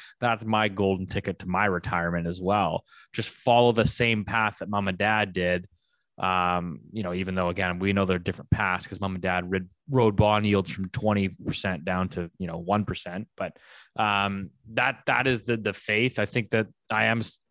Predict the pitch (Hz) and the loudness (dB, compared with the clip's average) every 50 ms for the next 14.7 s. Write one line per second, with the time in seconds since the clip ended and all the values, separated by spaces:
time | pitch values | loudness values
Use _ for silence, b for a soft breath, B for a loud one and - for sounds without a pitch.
0 | _ _ - - - 127 120 117 113 110 107 107 101 104 110 107 - - - 110 | _ _ -8 -6 -4 0 0 0 2 2 0 0 0 0 0 0 -2 -4 -4 0
1 | 104 110 110 104 101 104 104 98 95 101 104 98 98 95 - - 101 - - 98 | 0 2 2 2 2 0 0 0 2 2 0 0 0 -4 -4 -6 -8 -8 -8 -10
2 | 95 92 - - 104 101 101 98 92 98 95 95 92 b b b b b b - | -10 -8 -6 -4 -4 -2 -2 -2 -2 -2 -4 -4 -4 b b b b b b -6
3 | - 113 101 98 92 107 104 101 104 101 92 - - - - 120 117 113 92 95 | -2 -2 0 0 0 0 2 2 2 2 2 0 -2 -4 0 2 4 4 2 0
4 | 90 104 110 143 139 - - 104 98 95 92 95 95 92 101 101 98 87 76 101 | -2 0 0 0 0 0 0 0 2 2 0 -2 -4 -4 -2 -2 -2 -2 -4 -6
5 | 104 104 - 104 110 113 110 113 110 107 - - - 117 110 107 104 101 104 98 | -6 -6 -4 -2 0 2 4 4 4 2 0 -4 -2 0 2 2 2 2 0 -4
6 | b b b b b b - 90 98 95 95 95 95 92 92 92 92 98 - _ | b b b b b b -4 0 0 2 2 2 2 2 0 -2 -4 -6 -8 _
7 | _ _ _ _ _ _ _ _ - - - - 123 123 123 120 113 - 117 113 | _ _ _ _ _ _ _ _ -20 -16 -8 0 2 4 4 4 4 2 -2 -2
8 | 101 92 101 104 104 107 110 117 113 101 104 98 92 - - 104 101 104 104 98 | -2 -4 -4 -2 -2 -2 -2 -2 -2 -2 -2 -4 -4 -4 -2 0 2 2 2 2
9 | 92 101 104 104 104 101 95 92 98 - _ - - 87 98 - 87 - - 139 | 2 2 2 2 2 2 2 0 0 -2 _ -10 -12 -2 -2 -2 -2 2 0 0
10 | - - 107 98 92 92 92 95 90 - 95 87 87 95 101 98 87 92 98 104 | 0 0 0 0 2 2 2 0 0 -2 -4 -4 -4 -4 -6 -6 -4 -4 -2 -2
11 | 104 95 92 98 101 101 - 107 104 98 92 - - - - 80 90 107 113 107 | -2 -2 -2 -4 -4 -4 -4 -4 -4 -4 -4 -6 -10 -12 -12 -6 -2 0 0 2
12 | 95 98 95 - - - _ _ _ _ _ - - - 110 110 104 92 - - | 0 0 -2 -6 -10 -18 _ _ _ _ _ -12 -4 -4 -2 -2 -2 -4 -2 0
13 | 104 101 95 87 - - 107 113 113 98 95 92 - - 98 95 92 95 95 95 | 0 2 2 2 2 2 4 4 2 2 2 0 -2 -4 -2 -2 0 0 0 0
14 | 98 95 98 95 92 95 101 101 101 101 98 98 95 92 | 0 0 0 0 0 2 0 0 0 0 -2 -2 -2 -4